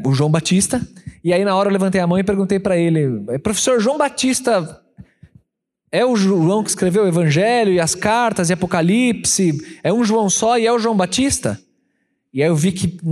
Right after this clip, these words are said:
a pergunta pegou ele meio de surpresa. Tadinho, seminarista, mas tava despreparado, né? Pelo amor de Deus. Mas ele ficou meio assim,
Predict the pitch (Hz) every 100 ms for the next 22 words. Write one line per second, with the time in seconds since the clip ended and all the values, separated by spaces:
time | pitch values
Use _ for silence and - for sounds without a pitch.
0 | 160 - - 135 143 156 170 160 156 160
1 | 156 156 - 131 - 151 170 170 165 _
2 | _ _ _ _ _ 123 107 104 113 143
3 | 156 135 - 156 135 123 131 - - 120
4 | 202 160 131 156 196 - 117 117 117 185
5 | 190 120 - - - - 123 139 143 -
6 | - 175 180 180 170 180 185 139 110 -
7 | -